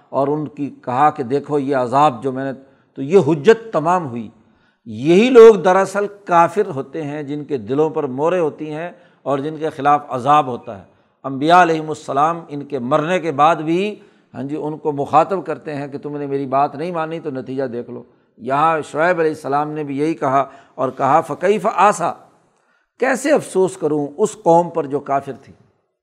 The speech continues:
جنہوں نے انکار کیا، جن کو سمجھایا گیا۔" چلو جو سمجھایا نہ گیا ہو، ہاں جی، جن تک تبلیغ نہ پہنچی ہو تو وہ ان کے بارے میں تو کوئی، ہاں جی،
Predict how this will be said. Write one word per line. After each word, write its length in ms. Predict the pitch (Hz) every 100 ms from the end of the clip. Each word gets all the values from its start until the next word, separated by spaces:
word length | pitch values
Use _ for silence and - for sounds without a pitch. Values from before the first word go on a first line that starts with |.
| _ -
جنہوں 240 | 110 135
نے 120 | 143
انکار 360 | 135 131 151 156
کیا، 280 | - 135 131
جن 200 | 135 131
کو 120 | 151
سمجھایا 520 | - 117 113 131 147
گیا۔" 260 | 131 139 117 - _ _ _ -
چلو 200 | 147 170
جو 260 | 143 160
سمجھایا 560 | 135 120 113 110 127 143
نہ 100 | 147 170
گیا 200 | 143 147
ہو، 460 | 131 135 180 190 - _ _
ہاں 80 | 123
جی، 140 | 135
جن 200 | 135 143
تک 420 | - 156 - _ 139
تبلیغ 400 | 131 139 170 151
نہ 160 | 175 196
پہنچی 340 | 180 139 175
ہو 280 | 156 170 185 - _ _
تو 140 | 151
وہ 140 | 131 170
ان 100 | 165
کے 140 | 185
بارے 260 | 160 160 175
میں 120 | 175
تو 140 | 160
کوئی، 360 | 151 170 160 - _ -
ہاں 80 | 135
جی، 180 | 147